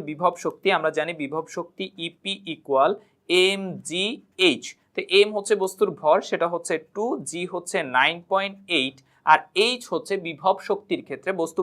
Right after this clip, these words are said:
ভূমি থেকে কত উচ্চতায় আছে। বস্তু ভূমি থেকে ষাট মিটার উচ্চতায় আছে, সুতরাং এইচ এর মান হচ্ছে ষাট। তাহলে এই ক্ষেত্রে ক্যালকুলেশন করলে আমরা পাবো এগারোশো ছিয়াত্তর জুল, অর্থাৎ আমাদের ঘ নাম্বার অপশনটি এক্ষেত্রে অ্যান্সার। এরপরে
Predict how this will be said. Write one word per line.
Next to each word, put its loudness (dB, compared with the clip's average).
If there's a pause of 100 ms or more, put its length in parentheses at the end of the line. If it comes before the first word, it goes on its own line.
ভূমি -12
থেকে -4 (120)
কত 0 (120)
উচ্চতায় 0
আছে। -10 (500)
বস্তু -2 (160)
ভূমি -4 (100)
থেকে -6 (100)
ষাট 2 (100)
মিটার 0 (160)
উচ্চতায় 2
আছে, -6
সুতরাং -2 (280)
এইচ -2
এর -2 (100)
মান 2 (120)
হচ্ছে -2 (400)
ষাট। 4 (260)
তাহলে 0
এই 0
ক্ষেত্রে 0
ক্যালকুলেশন 2
করলে 2
আমরা 4 (100)
পাবো 6 (760)
এগারোশো 2 (420)
ছিয়াত্তর 2 (340)
জুল, 2 (280)
অর্থাৎ 2 (140)
আমাদের 0 (140)
ঘ -16 (180)
নাম্বার 2
অপশনটি -10 (200)
এক্ষেত্রে -6 (360)
অ্যান্সার। -2 (440)
এরপরে 8